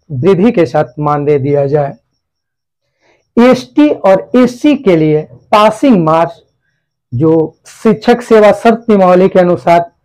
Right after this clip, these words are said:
या दूसरे बहालियों में बत्तीस परसेंट है, तो पैंतीस से घटा करके बत्तीस परसेंट किया जाए।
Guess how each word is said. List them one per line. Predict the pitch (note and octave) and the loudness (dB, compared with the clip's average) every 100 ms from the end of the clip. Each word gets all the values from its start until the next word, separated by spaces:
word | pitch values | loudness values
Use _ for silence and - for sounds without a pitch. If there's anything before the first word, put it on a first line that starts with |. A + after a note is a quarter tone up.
| _ _ _ _ _ | _ _ _ _ _
या | F3 F3 | 0 2
दूसरे | B2+ G3 G3+ A3+ C4 | 2 0 0 0 2
बहालियों | G3 F#3 F#3+ G3 F#3+ | 2 2 2 2 2
में | F#3 B2+ | 0 0
बत्तीस | E3+ - - | -2 -2 -2
परसेंट | - E3 - D#3+ D#3 - | 0 -2 -2 -4 -4 -4
है, | E3 - _ _ _ F3+ | -6 -6 _ _ _ -6
तो | |
पैंतीस | - F#3+ G3 G3 C#4 - | -2 2 2 2 -2 0
से | G#3 | -2
घटा | C3 E3+ F3 E3 | 0 -2 0 0
करके | E3+ E3 G3 | 0 -2 -2
बत्तीस | B2+ - - F3+ | -2 -4 -4 -6
परसेंट | - C#3 D3 D3 | -4 -6 -6 -10
किया | C3 D3 C#3+ | -8 -4 -4
जाए। | C#3+ D3 | -4 -8